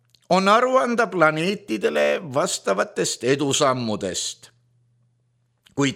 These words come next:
teid olen ma sunnitud arreteerima. Kas te ütlesite midagi minu mahalaskmise kohta?"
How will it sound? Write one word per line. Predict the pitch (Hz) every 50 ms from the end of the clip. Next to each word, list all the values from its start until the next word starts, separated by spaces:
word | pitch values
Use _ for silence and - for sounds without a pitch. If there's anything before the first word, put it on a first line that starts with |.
| - -
teid | 170 185 214 226 233 214
olen | 240 185 175 160 151 139
ma | 127 117
sunnitud | 113 - 127 131 139 151 143 - 185 170
arreteerima. | 208 - 254 247 - - - 269 302 269 190 135 110 92 90 67 - _ _ _ _ _ _ _ _ _ _ _ _ - - - - - - - - - _
Kas | - 294 311 - -
te | - 294 294 294
ütlesite | - - 359 247 - 254 - - 269 254
midagi | 262 269 277 262 254 196 247 247
minu | 254 269 269 262 285 359
mahalaskmise | 381 311 - 226 - 85 80 - - - - - 82 78 - 92 82
kohta?" | - - 90 76 - - - - - - 62